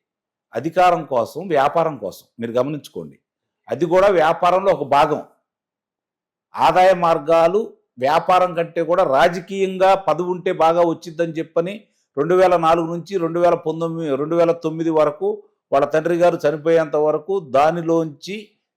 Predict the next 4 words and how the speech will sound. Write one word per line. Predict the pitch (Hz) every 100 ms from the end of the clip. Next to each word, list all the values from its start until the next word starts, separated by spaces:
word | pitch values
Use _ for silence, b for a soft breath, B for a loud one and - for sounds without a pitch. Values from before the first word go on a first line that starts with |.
| _ -
ఎన్ని | 135 185 196
ఫలాలు | 196 160 196 202 190 175 160 151
మనం | 147 147 147 143 139 135 127 120 117 - _ _ _
తీసుకోవచ్చో, | 180 175 190 175 175 185 214 -